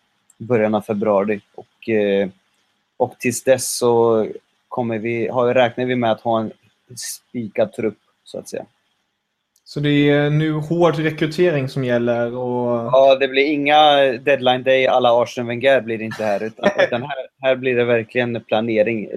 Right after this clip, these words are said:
Speaker 1: direkt. Alltså, vi känner att, eh, eh, fri månaden där, femtonde november till femtonde december, där ska alla pusselbitar vara på plats med spelarna. Så känner vi.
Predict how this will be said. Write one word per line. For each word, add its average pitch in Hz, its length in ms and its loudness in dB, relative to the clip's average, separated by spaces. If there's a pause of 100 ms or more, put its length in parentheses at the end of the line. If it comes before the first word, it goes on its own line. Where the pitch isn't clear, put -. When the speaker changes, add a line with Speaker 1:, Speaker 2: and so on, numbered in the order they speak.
Speaker 1:
direkt. 120 400 -2
Alltså, - 220 -4
vi 113 160 -4
känner 110 340 -4
att, 90 100 -12 (120)
eh, - 1400 -8
eh, 107 500 2
fri 127 260 0
månaden 117 460 -2
där, 101 240 2 (260)
femtonde 110 380 -4
november 110 460 0
till 110 100 -10
femtonde 107 300 -6
december, 101 440 -2 (260)
där 113 200 0
ska - 160 -2
alla 110 160 2
pusselbitar 104 760 -2 (360)
vara 104 180 0
på 101 140 -10
plats - 400 -4
med 107 120 -8
spelarna. 101 480 -2 (300)
Så - 200 -6
känner 95 260 -8
vi. - 120 -14